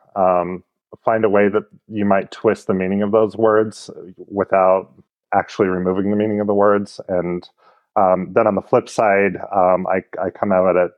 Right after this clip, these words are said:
from a programmer's perspective and say, uh, if I was a software developer and a bank came to me and said, "We want you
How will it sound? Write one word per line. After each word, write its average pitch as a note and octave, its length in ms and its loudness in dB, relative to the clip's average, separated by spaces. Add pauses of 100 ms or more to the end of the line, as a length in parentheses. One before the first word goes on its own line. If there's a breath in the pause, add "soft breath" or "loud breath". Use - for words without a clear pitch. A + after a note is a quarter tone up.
from G2 180 -2
a F2+ 80 -2
programmer's G2+ 520 0
perspective F2+ 640 -2
and F2 160 -6
say, F2 540 2 (480)
uh, F2+ 280 2
if - 140 -6
I A2 100 2
was G#2+ 280 0
a G2 200 -2
software G#2+ 400 0
developer F#2+ 580 2
and F2 80 0
a E2+ 40 -4
bank F2 260 -2
came F#2 220 -4
to - 120 -10
me F2 140 -2
and E2+ 160 -4
said, F2 300 2
"We F2+ 120 0
want F2+ 360 -2
you F2+ 280 2